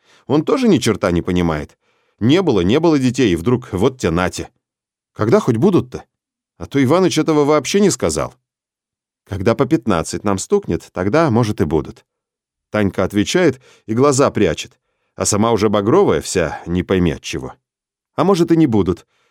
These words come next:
И вообще, давай завязывать на эту тему». «Ладно, Танюш», сдаюсь я. «Завязывать так завязывать». Призадумался я. Танька наверняка знала, в чем дело. Только почему-то мне говорить не хотела.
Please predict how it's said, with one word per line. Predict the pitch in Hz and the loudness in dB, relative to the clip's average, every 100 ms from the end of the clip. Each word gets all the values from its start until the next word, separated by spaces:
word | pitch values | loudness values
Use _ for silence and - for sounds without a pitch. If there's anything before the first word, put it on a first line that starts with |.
| _ | _
И | - | -2
вообще, | 117 107 - 76 | 0 0 -2 -6
давай | 73 160 208 | 0 2 2
завязывать | 120 82 78 78 | 2 0 0 -2
на | 90 | -2
эту | 82 87 | -2 -2
тему». | - 80 82 _ _ _ _ _ _ _ _ | -4 -4 -4 _ _ _ _ _ _ _ _
«Ладно, | - 104 190 226 208 | -2 0 2 2 0
Танюш», | 104 78 67 - _ _ - | 0 -2 -6 -16 _ _ -8
сдаюсь | 85 92 76 - | 0 0 0 -4
я. | 69 - _ _ _ _ - | -8 -8 _ _ _ _ -4
«Завязывать | 87 143 127 131 117 - | 0 2 4 4 0 0
так | 85 73 | -6 -6
завязывать». | 73 67 73 67 60 - _ _ _ _ _ _ _ _ _ _ _ _ _ _ _ _ | -6 -4 -4 -6 -12 -20 _ _ _ _ _ _ _ _ _ _ _ _ _ _ _ _
Призадумался | - 123 135 156 214 165 82 78 | -2 2 2 2 2 0 -2 -4
я. | 76 - - _ _ _ _ | -6 -8 -18 _ _ _ _
Танька | 160 170 170 | -2 0 2
наверняка | 156 151 143 151 160 143 | 2 2 2 0 2 2
знала, | 101 107 87 | 2 2 0
в | 80 | -2
чем | - 90 | -2 -2
дело. | 98 82 64 _ _ _ _ | 0 -2 -4 _ _ _ _
Только | 151 131 131 | -2 0 -2
почему-то | 131 143 131 131 | 0 2 2 4
мне | 127 143 | 4 2
говорить | 104 90 87 90 | 2 2 0 -2
не | 82 | -4
хотела. | 92 - 71 60 | -4 -4 -8 -10